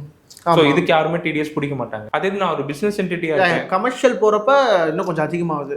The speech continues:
Speaker 1: கமர்ஷியல் போறப்ப இன்னும் அதிகமாகுது. நான் பிசினஸ் நடத்தும் போது தான் ப்ராப்பர்ட்டி வாடகைக்கு எடுக்கிறேன். அதுக்கு வந்து மாசம் முப்பதாயிரம் ரூபாய் வாடகை தரேன் அப்படின்னா, நான் பத்து பர்சன்ட் டி டி எஸ் பிடிச்சு கட்டணும். இது வந்து ஒரு ரூல்.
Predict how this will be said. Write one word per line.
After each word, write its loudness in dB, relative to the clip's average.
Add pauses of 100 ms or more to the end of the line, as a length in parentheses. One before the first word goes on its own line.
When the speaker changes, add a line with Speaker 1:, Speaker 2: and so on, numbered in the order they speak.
(140)
Speaker 1:
கமர்ஷியல் 2
போறப்ப 6
இன்னும் 2
அதிகமாகுது. 0
நான் 2
பிசினஸ் -2
நடத்தும் 0
போது 4
தான் 4
ப்ராப்பர்ட்டி 2
வாடகைக்கு 2
எடுக்கிறேன். -8
அதுக்கு 0
வந்து -2
மாசம் -4
முப்பதாயிரம் 2
ரூபாய் 2
வாடகை 0
தரேன் -10
அப்படின்னா, 0
நான் 0
பத்து 0
பர்சன்ட் -2
டி -2
டி 0
எஸ் -4
பிடிச்சு -8
கட்டணும். -6 (220)
இது 2
வந்து 4
ஒரு 6
ரூல். 2